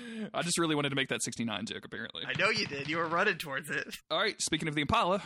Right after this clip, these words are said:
Speaker 1: I got the Impala that time.
Speaker 2: Okay. So, uh, what cursed object results in both good day, or, or, sorry, both good and bad luck for Sam and Dean in the season three episode, Bad Day at Blackwood?
Speaker 1: Oh, man, that's a great episode. That's the rabbit's foot.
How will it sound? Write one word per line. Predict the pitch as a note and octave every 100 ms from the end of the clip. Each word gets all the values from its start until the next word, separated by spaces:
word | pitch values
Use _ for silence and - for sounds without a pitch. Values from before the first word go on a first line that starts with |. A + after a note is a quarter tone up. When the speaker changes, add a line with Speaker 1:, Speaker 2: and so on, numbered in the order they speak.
| -
Speaker 1:
I | B2+
got | B2
the | D3
Impala | D3+ - B2
that | A2
time. | - A2 G#2+ A2+ - _ _ _ _ _ -
Speaker 2:
Okay. | - C#3+ C#3 B2 C3+ _ _ _ _
So, | - D#3+ D3 C3+ - _ _ _ _ -
uh, | C#3 C#3 B2+ C#3+
what | F3+ - -
cursed | A3 A3 - F3
object | E3+ F3+ F3 -
results | C#3+ D#3 D3
in | D3 C#3+
both | D3 - - _ _ C#3+
good | G3 F#3
day, | G3+ G3+ G3 -
or, | C#3+ D3
or, | D3 -
sorry, | D3 C3+ -
both | D#3+ C#3+ -
good | G3
and | D#3+ F3
bad | E3+ E3
luck | D3+ D3
for | D3+
Sam | - D#3 D3
and | C#3+
Dean | C#3+ C#3+
in |
the | C3
season | - C#3 B2+
three | C#3+
episode, | A#2+ C3 C#3
Bad | B2 A#2 A#2
Day | A2+
at | A2
Blackwood? | - F#2+ A2+
Speaker 1:
Oh, | A2 G#2+
man, | G#2+ A2 A2
that's | A2
a | A#2
great | A#2+
episode. | A#2+ - C3 A#2+
That's | C#3
the | F3+
rabbit's | G#3 B3 G#3
foot. | - A2